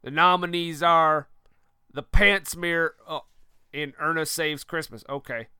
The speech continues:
Ernest close-ups in Ernest Saves Christmas. Uh, all, all right. Uh,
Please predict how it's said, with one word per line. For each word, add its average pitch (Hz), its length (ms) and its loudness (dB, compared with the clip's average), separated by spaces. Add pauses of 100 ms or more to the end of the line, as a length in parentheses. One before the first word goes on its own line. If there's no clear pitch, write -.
(760)
Ernest 220 460 2
close-ups 196 600 2
in 170 220 -4
Ernest 175 720 -2
Saves 156 400 -6 (200)
Christmas. 139 600 -10 (560)
Uh, 135 160 -14
all, 127 260 -6
all 131 120 -6
right. 123 240 -8 (100)
Uh, 117 460 -8